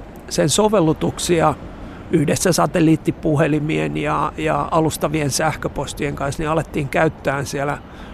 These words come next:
yhdeksänkymmentäluvun ja, ja kaksituhattaluvun niin kuin lähinnä Yhdysvaltoja ja Lähi-idän, ää, niin kuin operaatioissa. Ja pikkuhiljaa sitten tullaan vuoteen kaksituhatta kymmenen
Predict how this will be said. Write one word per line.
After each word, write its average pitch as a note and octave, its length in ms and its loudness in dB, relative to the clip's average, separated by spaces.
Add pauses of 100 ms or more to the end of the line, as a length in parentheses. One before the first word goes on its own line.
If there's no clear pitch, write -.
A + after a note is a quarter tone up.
yhdeksänkymmentäluvun D3+ 1120 0
ja, D3+ 380 0
ja C#3+ 120 -2
kaksituhattaluvun D3 880 -2
niin C#3+ 180 -6
kuin D3 240 -6 (200)
lähinnä E3+ 300 0 (440)
Yhdysvaltoja D3+ 920 4
ja D3+ 120 -2
Lähi-idän, C#3+ 640 0 (300)
ää, C3+ 140 -8
niin C3+ 200 -8
kuin C#3 200 -6 (160)
operaatioissa. D3 960 -4 (680)
Ja D#3+ 340 4 (320)
pikkuhiljaa F#3+ 760 6
sitten E3 280 -2
tullaan E3+ 340 0
vuoteen D#3 340 -2
kaksituhatta F3+ 520 -2
kymmenen D#3+ 720 0